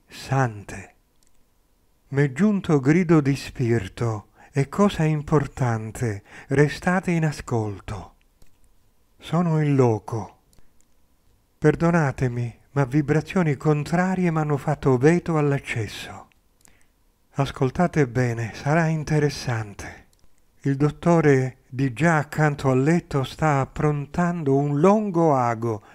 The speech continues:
che infila destramente su braccio magrissimo.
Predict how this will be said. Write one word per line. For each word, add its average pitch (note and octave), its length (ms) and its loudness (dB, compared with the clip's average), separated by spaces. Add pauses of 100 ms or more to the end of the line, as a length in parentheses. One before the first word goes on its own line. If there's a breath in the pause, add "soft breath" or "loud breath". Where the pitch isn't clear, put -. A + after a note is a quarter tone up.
(180 loud breath)
che - 140 -2
infila C#3+ 480 0
destramente D3+ 840 0
su C3+ 320 -2
braccio D3 500 -2
magrissimo. A#2 920 -8